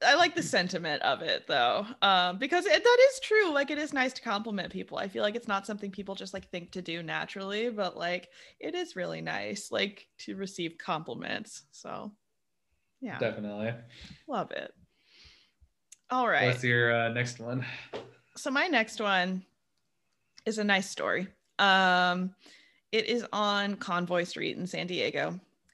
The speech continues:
Speaker 1: and the title goes, "Couple with the Pool Table."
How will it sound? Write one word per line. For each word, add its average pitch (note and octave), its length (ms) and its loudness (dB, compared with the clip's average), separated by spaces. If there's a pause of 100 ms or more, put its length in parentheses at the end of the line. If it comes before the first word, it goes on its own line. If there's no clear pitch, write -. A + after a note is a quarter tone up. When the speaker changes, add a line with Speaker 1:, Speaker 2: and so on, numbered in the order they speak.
Speaker 1:
and F3 560 0
the F3+ 100 0
title A3+ 600 2
goes, F3+ 480 4 (120)
"Couple C4 460 4
with G3 280 0
the F3 120 -2
Pool C#3+ 280 2
Table." - 640 0